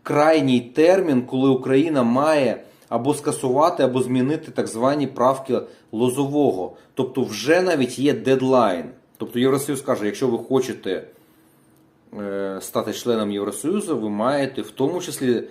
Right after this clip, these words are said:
або скасувати, або, або змінити ці правки. Тобто таким чином, тобто це приклад того, як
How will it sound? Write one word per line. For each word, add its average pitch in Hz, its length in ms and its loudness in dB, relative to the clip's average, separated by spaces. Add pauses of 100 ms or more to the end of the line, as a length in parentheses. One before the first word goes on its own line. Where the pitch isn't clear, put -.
(160)
або 104 200 -4
скасувати, 123 600 -2
або, 120 180 -6
або 113 300 -2
змінити 120 420 -2
ці 123 180 -10
правки. - 480 -2 (320)
Тобто 131 460 0 (220)
таким 135 480 -2
чином, 175 480 0 (180)
тобто 143 240 -2
це 151 220 2
приклад 160 680 2
того, 175 500 4 (220)
як 143 640 2